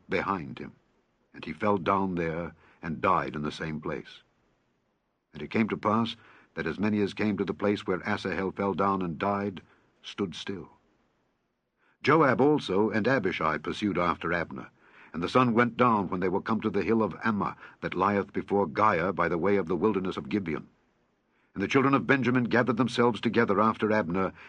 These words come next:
and became one troop, and stood on the top of an hill. Then Abner called to Joab and said,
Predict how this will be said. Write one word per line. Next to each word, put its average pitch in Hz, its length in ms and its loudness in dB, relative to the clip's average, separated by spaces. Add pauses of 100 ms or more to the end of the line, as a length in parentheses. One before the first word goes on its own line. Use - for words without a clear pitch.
and 87 100 -6
became 110 380 2
one 120 300 2
troop, 92 440 0 (300)
and 80 140 -4
stood 110 320 2
on 101 100 0
the 98 60 2
top - 280 -2
of 92 80 -2
an 95 80 -2
hill. 92 360 -4 (1120)
Then 127 160 4
Abner 107 540 2 (140)
called 135 260 4
to 117 80 0
Joab 98 500 4
and 87 120 -4
said, 101 300 0